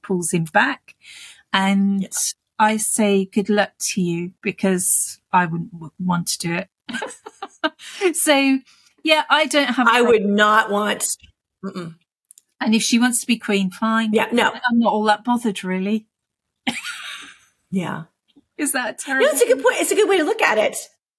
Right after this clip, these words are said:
Speaker 2: Well, no one was in the marriage. Charles and Diana were the ones that were married, and we won't ever know the true backstory of what exactly
Speaker 1: No.
Speaker 2: happened in the marriage, you know, what the support that she had or didn't have. And we can come to a whole bunch of different conclusions. And,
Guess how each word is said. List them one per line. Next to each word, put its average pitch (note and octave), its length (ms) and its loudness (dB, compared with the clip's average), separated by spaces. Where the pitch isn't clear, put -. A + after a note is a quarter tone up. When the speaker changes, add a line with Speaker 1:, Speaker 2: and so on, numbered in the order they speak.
Speaker 2:
Well, B4+ 300 0
no D#4 220 2
one F#4 180 2
was E4 140 0
in C4+ 160 4
the B3 60 2
marriage. G3 680 -2
Charles A3+ 640 2
and G3+ 160 -4
Diana F#3 360 -2
were F3 100 0
the E3+ 80 0
ones F3+ 220 -6
that - 80 -10
were G#3+ 100 0
married, - 320 -4
and A#3+ 160 2
we C#4+ 80 2
won't C4 320 2
ever A3+ 220 2
know F3+ 160 2
the F3 100 -4
true - 180 -4
backstory - 640 -4
of D#3 140 -4
what F#3+ 120 0
exactly A#3+ 360 2
Speaker 1:
No. F#3 60 -4
Speaker 2:
happened F3 260 -4
in F3 80 -4
the E3 60 -2
marriage, - 680 -4
you G#3+ 120 2
know, F#3+ 220 2
what G#3+ 160 0
the G#3+ 100 0
support G#3+ 400 0
that G#3 100 -6
she A3+ 120 -2
had F#3+ 220 2
or G3 80 0
didn't G3 260 -2
have. F3 360 0
And F#3+ 100 0
we F#3 80 -6
can G3+ 220 -4
come C4 240 0
to A3+ 60 4
a G#3+ 60 2
whole B3+ 200 4
bunch B3 180 0
of G#3+ 60 0
different G#3+ 240 -4
conclusions. G3 720 -2
And, C4+ 340 2